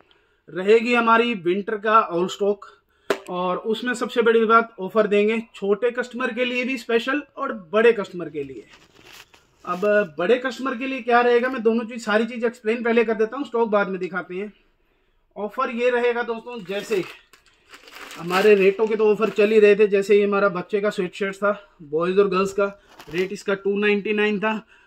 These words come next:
Rate अब हमने इसका निकाल दिया दो सौ उनतीस रुपये, ठीक है जी। तो ये offer तो है ही है रेटों वाले,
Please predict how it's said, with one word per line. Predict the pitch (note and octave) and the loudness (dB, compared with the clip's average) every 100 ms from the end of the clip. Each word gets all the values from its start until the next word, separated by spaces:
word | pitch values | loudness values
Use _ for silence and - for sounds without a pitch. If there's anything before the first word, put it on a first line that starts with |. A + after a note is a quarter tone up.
| _ D3+ | _ -2
Rate | G#3+ A3+ | 0 2
अब | G#3+ | 2
हमने | G#3 G3+ | 2 2
इसका | F#3+ - G3 | 0 2 0
निकाल | F#3 F3+ F3 | 2 2 0
दिया | E3 A#3+ D#4 | 0 -2 -4
दो | F3+ E3 G3 | -6 -2 -2
सौ | G#3 | 0
उनतीस | C4+ - C4 A3 A3+ F3 C#3+ | -4 -6 -6 -6 -6 -8 -8
रुपये, | - _ _ - - | -14 _ _ -16 -12
ठीक | A#3+ | -10
है | C#4+ | -8
जी। | F#3 - _ _ _ _ - - - _ | -8 -10 _ _ _ _ -20 -20 -20 _
तो | F3+ F#3 F#3 | -6 -2 -2
ये | G3+ C4 | 0 0
offer | B3 B3+ | 2 0
तो | C4 | 0
है | A#3+ | 2
ही | C4+ | 4
है | C#4 | 4
रेटों | C4 B3 B3 | 2 -4 -6
वाले, | B3 A#3+ | -2 -2